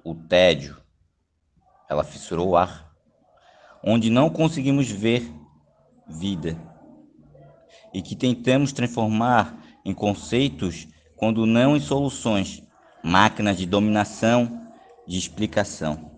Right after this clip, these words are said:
Ecoou também nessa outra história dita pelo homem nossas formas de evitar a estrada, onde as pedras são mais que obstáculos.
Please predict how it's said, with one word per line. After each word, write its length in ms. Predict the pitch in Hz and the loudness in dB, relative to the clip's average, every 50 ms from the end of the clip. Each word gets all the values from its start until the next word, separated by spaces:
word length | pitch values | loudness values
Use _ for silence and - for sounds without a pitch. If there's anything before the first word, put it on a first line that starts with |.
| - _ _ _ _ _ _ _ _ _ _ _ _ _ _ _ _ _ _ _ _ | -20 _ _ _ _ _ _ _ _ _ _ _ _ _ _ _ _ _ _ _ _
Ecoou 380 | - 92 87 - 123 127 143 139 | -8 -8 -4 0 2 2 2 2
também 360 | 139 139 123 120 123 131 135 | 2 2 2 2 4 4 4
nessa 300 | 127 120 117 - - 113 | 4 2 0 0 0 -2
outra 220 | 107 104 - - | -2 -2 -2 -6
história 480 | - - - - 110 120 123 113 110 101 | -14 -8 -2 4 6 8 8 8 6 2
dita 240 | 85 92 85 - 98 | -2 -2 -4 -4 -4
pelo 320 | - - 101 98 95 95 | -4 -2 -2 -2 0 0
homem 480 | 101 113 123 123 117 110 - - - - - - - _ - | 2 2 2 2 2 2 0 -2 -6 -12 -18 -20 -18 _ -4
nossas 320 | 101 104 - - 110 - | -2 -2 -2 -2 -4 -4
formas 560 | - - - 113 113 131 143 135 127 123 120 | -4 -2 4 6 8 8 8 6 4 2 2
de 100 | 104 113 | 0 0
evitar 400 | 120 117 113 104 - 117 110 113 | -2 -2 -2 0 2 4 4 4
a 60 | 117 | 4
estrada, 680 | 110 110 - - - 110 107 107 104 101 95 90 90 - - - _ _ _ _ _ _ _ _ _ _ _ _ _ _ _ _ _ _ _ | 2 0 -4 -4 0 2 4 6 4 4 4 0 -4 -6 -8 -20 _ _ _ _ _ _ _ _ _ _ _ _ _ _ _ _ _ _ _
onde 380 | - - 110 117 117 110 113 | -4 0 2 2 2 4 4
as 180 | 120 151 160 - | 4 4 2 0
pedras 680 | - - - 123 127 131 120 131 131 135 131 - - - - _ _ _ _ _ | 0 4 6 6 6 6 6 4 4 2 2 0 -8 -14 -18 _ _ _ _ _
são 200 | - - 113 107 | -6 -2 0 2
mais 320 | 110 113 123 143 165 160 | 4 6 6 4 4 2
que 80 | - - | 0 -4
obstáculos. 800 | 135 - - - - - 73 73 - 76 76 71 - - - | -4 -4 -4 0 2 2 2 2 0 -8 -10 -10 -12 -16 -20